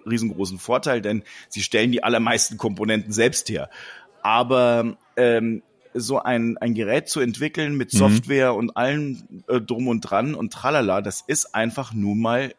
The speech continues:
Speaker 1: wirklich teuer. Und Samsung möchte mehr Produktpflege bieten. Ich meine, wir wissen, äh, vor ein paar <laughs> Jahren noch was.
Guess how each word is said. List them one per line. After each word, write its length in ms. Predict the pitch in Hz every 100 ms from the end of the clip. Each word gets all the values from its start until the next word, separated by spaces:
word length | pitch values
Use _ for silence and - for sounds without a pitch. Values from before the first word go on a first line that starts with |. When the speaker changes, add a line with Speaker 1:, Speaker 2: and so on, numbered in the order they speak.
| _
Speaker 1:
wirklich 440 | 98 101 113 - -
teuer. 400 | 156 151 101 127
Und 220 | 131 - - -
Samsung 600 | - - 117 143 147 143
möchte 280 | 120 120 131
mehr 160 | 123 110
Produktpflege 760 | - 104 101 _ 117 113 117
bieten. 400 | 110 123 170 202 - _ _
Ich 60 |
meine, 260 | 117 110 107
wir 160 | 120 117
wissen, 380 | 131 147 135 -
äh, 360 | 110 110 107 -
vor 180 | - 107
ein 60 |
paar 200 | 113 123
<laughs> 0 |
Jahren 320 | 127 139 120
noch 260 | 120 151 113
was. 320 | - 107 -